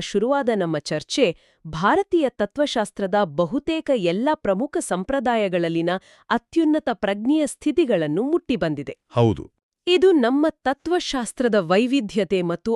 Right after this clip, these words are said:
Speaker 1: ಆಳವನ್ನು ತೋರಿಸುತ್ತೆ. ಒಂದೇ ಪದಕ್ಕೆ ಹಲವು ಆಯಾಮಗಳಿರ್ತವೆ, ಆದ್ರೆ ಅವೆಲ್ಲವೂ ಒಂದೇ ಸತ್ಯದ ಕಡೆಗೆ ಬೆರಳು ಮಾಡ್ತವೆ.
Speaker 2: ಯೋಗವನ್ನು ಕೇವಲ ಒಂದು ಕ್ರಿಯೆಯಾಗಿ ನೋಡದೆ, ದೈವತ್ವದ ಹೆಸರಾಗಿಯೇ ಅನ್ವೇಷಿಸಿದ್ದು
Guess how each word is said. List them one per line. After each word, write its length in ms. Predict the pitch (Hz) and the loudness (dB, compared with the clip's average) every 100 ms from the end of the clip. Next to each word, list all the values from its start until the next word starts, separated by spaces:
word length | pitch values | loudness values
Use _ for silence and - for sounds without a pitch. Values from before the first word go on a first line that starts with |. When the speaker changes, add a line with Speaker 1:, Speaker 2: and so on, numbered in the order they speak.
| - | 0
Speaker 1:
ಆಳವನ್ನು 600 | 165 269 339 226 165 180 | 2 4 4 2 -2 -2
ತೋರಿಸುತ್ತೆ. 640 | 339 240 156 - 156 - - _ _ _ _ _ - | 0 0 0 -6 -10 -12 -18 _ _ _ _ _ -8
ಒಂದೇ 420 | 156 190 214 320 | 0 2 2 2
ಪದಕ್ಕೆ 500 | 370 254 185 - 156 175 330 _ - | 2 2 2 0 -4 -4 -6 _ -2
ಹಲವು 340 | 339 370 403 381 | 2 4 4 2
ಆಯಾಮಗಳಿರ್ತವೆ, 1080 | 214 202 196 190 175 165 156 156 156 151 240 - _ - | 2 2 2 0 -2 -2 -4 -4 -4 0 -2 -2 _ -8
ಆದ್ರೆ 320 | 170 165 151 165 - | -4 -4 -4 -6 -6
ಅವೆಲ್ಲವೂ 540 | 160 202 427 480 185 240 _ - | -2 2 4 4 2 0 _ 2
ಒಂದೇ 300 | 240 233 226 | 4 6 4
ಸತ್ಯದ 500 | 220 - 190 214 165 156 | 2 -2 -4 -4 -4 -2
ಕಡೆಗೆ 280 | 202 311 339 | 0 0 0
ಬೆರಳು 380 | 175 170 262 | 0 2 4
ಮಾಡ್ತವೆ. 520 | 381 202 165 165 147 131 _ _ _ _ - | 4 2 -2 -6 -8 -10 _ _ _ _ -8
Speaker 2:
ಯೋಗವನ್ನು 720 | 80 104 196 226 185 135 147 | 2 4 6 4 4 4 4
ಕೇವಲ 420 | 147 123 131 151 | 4 2 4 4
ಒಂದು 320 | 135 120 113 104 | 4 2 0 -2
ಕ್ರಿಯೆಯಾಗಿ 640 | - 113 160 190 170 139 | -2 2 4 4 2 2
ನೋಡದೆ, 460 | 135 101 92 82 82 65 _ _ _ | 2 2 2 0 -2 -2 _ _ _
ದೈವತ್ವದ 800 | 82 76 92 185 226 - 190 185 | -8 0 4 4 2 2 0 2
ಹೆಸರಾಗಿಯೇ 760 | 151 101 98 147 147 135 135 156 | 2 0 2 2 2 2 2 2
ಅನ್ವೇಷಿಸಿದ್ದು 840 | - 101 117 147 143 120 95 69 | 2 0 2 2 0 -4 -4 -4